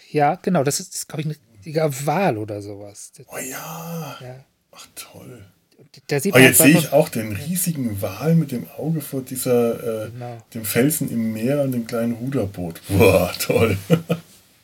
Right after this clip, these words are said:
Speaker 1: Ja, ich bin nicht neidisch, das ist das falsche Wort, aber ich bin begeistert. Das sind einfach tatsächlich, glaub ich, nur vierzig, fünfzig so welche Zeichnungen, jede Seite eine. Und das war's. Aber toll.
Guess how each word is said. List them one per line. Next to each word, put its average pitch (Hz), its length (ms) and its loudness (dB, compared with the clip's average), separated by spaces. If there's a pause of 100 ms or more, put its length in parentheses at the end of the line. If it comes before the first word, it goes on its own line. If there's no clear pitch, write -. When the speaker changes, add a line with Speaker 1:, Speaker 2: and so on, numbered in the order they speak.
Speaker 1:
Ja, 110 160 -14
ich 110 140 -14
bin 135 120 -4
nicht 147 160 -4
neidisch, 131 260 2
das 147 80 0
ist - 80 -8
das - 80 -10
falsche 131 440 -12
Wort, 160 140 -2
aber - 80 -2
ich - 80 -12
bin 160 100 -4
begeistert. - 680 -4 (400)
Das - 180 -2
sind - 240 -2
einfach 175 360 0
tatsächlich, 165 480 0
glaub 156 180 -2
ich, 160 80 0
nur 160 100 2
vierzig, - 440 -4
fünfzig 180 320 -4
so 160 100 0
welche 151 220 -2
Zeichnungen, 147 520 -2
jede 170 200 -2
Seite 139 340 0
eine. 185 360 0 (1160)
Und - 100 -6
das 180 160 0
war's. 139 460 -2 (320)
Aber 151 220 0
toll. 151 360 0